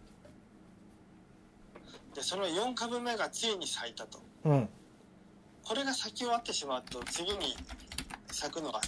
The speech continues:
Speaker 1: 少なくとも十年以上後になるであろうと。
Speaker 2: うん。
Speaker 1: 四つあるうち、いずれかがね。
Speaker 2: はい。
Speaker 1: 何にしても。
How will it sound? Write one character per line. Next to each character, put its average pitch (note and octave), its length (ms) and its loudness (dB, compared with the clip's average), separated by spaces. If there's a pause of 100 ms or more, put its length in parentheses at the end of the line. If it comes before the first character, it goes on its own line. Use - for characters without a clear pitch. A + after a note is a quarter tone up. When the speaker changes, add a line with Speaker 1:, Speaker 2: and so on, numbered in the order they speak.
(160)
Speaker 1:
少 F#3 60 0
な F#3+ 120 4
く - 100 -2
と C#3+ 120 -4
も D3+ 260 2 (200)
十 D#3+ 260 4
年 F3+ 120 2 (280)
以 D3+ 100 0
上 C3 160 0 (120)
後 A2+ 200 -2
に - 120 -8
な G#2+ 100 0
る - 120 -2
で F2 60 -6
あ E2+ 80 -4
ろ - 100 -12
う - 80 -18
と。 - 80 -10 (500)
Speaker 2:
う D#3+ 40 12
ん。 C3+ 60 12
Speaker 1:
四 A2 40 8
つ B2+ 140 2
あ A#2+ 80 4
る - 120 -6
う - 40 -14
ち、 - 180 -6 (880)
い - 60 -6
ず - 120 2
れ - 80 0
か A2+ 120 -4
が - 120 -2
ね。 - 140 -6 (240)
Speaker 2:
は C#3 200 12
い。 G2+ 100 8 (680)
Speaker 1:
何 A#2 120 -4
に - 80 -8
し - 80 0
て G#2+ 100 -8
も。 F2+ 140 -10